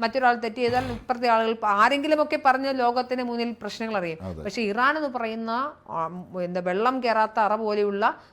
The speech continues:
Speaker 1: ഒരു രാഷ്ട്രം കുറച്ചുകൂടി സുതാര്യമാകേണ്ടതുണ്ട്. അവിടെ ജനങ്ങൾക്ക് ഭരണമാറ്റമാണ് വേണമെങ്കിൽ ഒരു ജനാധിപത്യം വരേണ്ടതുണ്ട്. ഇതൊക്കെ നടക്കണം.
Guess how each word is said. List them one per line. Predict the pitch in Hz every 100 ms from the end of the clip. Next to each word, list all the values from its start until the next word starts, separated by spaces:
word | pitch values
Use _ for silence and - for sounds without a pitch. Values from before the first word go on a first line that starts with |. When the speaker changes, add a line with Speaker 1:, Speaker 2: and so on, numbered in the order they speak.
| -
Speaker 1:
ഒരു | 185
രാഷ്ട്രം | 190 190 - 247
കുറച്ചുകൂടി | 269 190 190 240
സുതാര്യമാകേണ്ടതുണ്ട്. | 240 196 190 226 220 185 190 196 190 180 202 294 - -
അവിടെ | 165 208
ജനങ്ങൾക്ക് | 208 165 202 226 233
ഭരണമാറ്റമാണ് | 214 196 214 220 233 214 202
വേണമെങ്കിൽ | 196 196 196
ഒരു | 190
ജനാധിപത്യം | 180 170 185 233 214 220
വരേണ്ടതുണ്ട്. | 185 170 190 208 208
ഇതൊക്കെ | 220 220 359
നടക്കണം. | 311 220 240 311 247 277